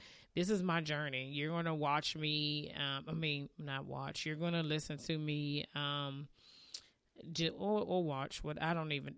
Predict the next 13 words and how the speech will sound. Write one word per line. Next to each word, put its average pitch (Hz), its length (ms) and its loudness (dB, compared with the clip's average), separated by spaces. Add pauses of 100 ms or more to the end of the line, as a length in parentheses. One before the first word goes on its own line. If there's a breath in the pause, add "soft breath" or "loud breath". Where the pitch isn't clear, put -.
I 175 100 6
don't 151 160 0
know. 143 220 -2 (180)
So - 160 0
I 151 80 4
said 160 180 4
watch 143 400 0
'cause 147 180 -2 (160)
that's 135 300 -4
what 151 100 -2
God 139 240 0
said. 135 300 -2
So 135 200 -2